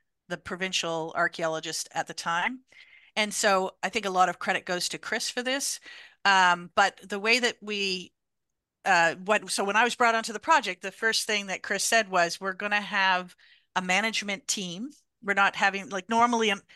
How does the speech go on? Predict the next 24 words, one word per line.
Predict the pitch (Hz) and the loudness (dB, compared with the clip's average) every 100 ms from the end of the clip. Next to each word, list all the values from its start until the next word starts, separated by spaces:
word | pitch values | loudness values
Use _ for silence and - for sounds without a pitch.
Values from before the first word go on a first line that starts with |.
| - | -6
at | 202 | -2
the | |
time, | 214 240 214 214 | 2 4 4 4
an | 202 | 2
archaeologist | 208 220 220 233 233 - | 2 4 2 2 -2 -4
would | 240 | -4
be | 240 | -4
the | 226 | -4
lead | 226 254 220 | -4 -4 0
person, | 240 226 - 240 | 4 4 2 0
and | 190 | 0
that | 202 233 | 0 0
would | 233 202 | -4 -6
be | 240 | -4
the | 226 | -2
director, | 214 220 226 233 226 | 2 4 4 4 4
and | 202 190 | 4 2
that | 208 | 0
would | 220 190 | 0 -4
be | 226 220 - - - - - | -6 -6 -10 -20 -20 -10 -6
the | |
full | 214 233 226 | 0 2 2
decision | 220 233 214 208 | 2 2 0 -2
maker." | 190 185 202 | -2 -2 -4